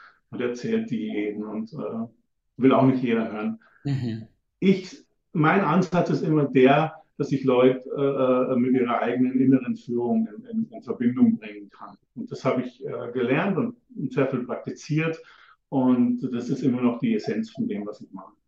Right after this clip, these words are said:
Speaker 1: Und da gibt's auch verschiedene Methoden und verschiedene Herangehensweise. Früher haben wir viel Channelings gemacht. Das ist ein bisschen weniger geworden. Viel kann man auch diese Energie von den Plejaden, äh, äh, äh,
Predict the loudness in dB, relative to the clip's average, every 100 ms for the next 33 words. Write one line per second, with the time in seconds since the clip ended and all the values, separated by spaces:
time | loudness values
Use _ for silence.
0 | _ _ -18 -18 -18 _ _ _ _ _
1 | _ _ _ _ _ _ _ _ _ _
2 | _ _ -6 -4 -4 -2 -2 -2 -6 -8
3 | -2 0 0 0 2 4 4 2 0 -4
4 | -4 -2 0 2 2 2 0 -2 0 0
5 | 0 0 -4 -4 -2 -2 -4 -10 _ _
6 | 0 2 2 -2 2 4 6 6 6 4
7 | 2 2 2 -2 -10 _ _ _ _ _
8 | _ _ _ _ _ -18 -14 -14 -12 -10
9 | -4 4 4 4 2 0 -2 -2 -4 -8
10 | _ _ -4 0 0 0 -8 -14 -20 _
11 | _ _ _ -12 -8 -6 -4 -2 -2 -2
12 | -2 -2 -4 -2 -2 -2 -6 -4 -2 2
13 | 2 2 2 0 -2 -2 -4 -6 -6 -6
14 | -6 -8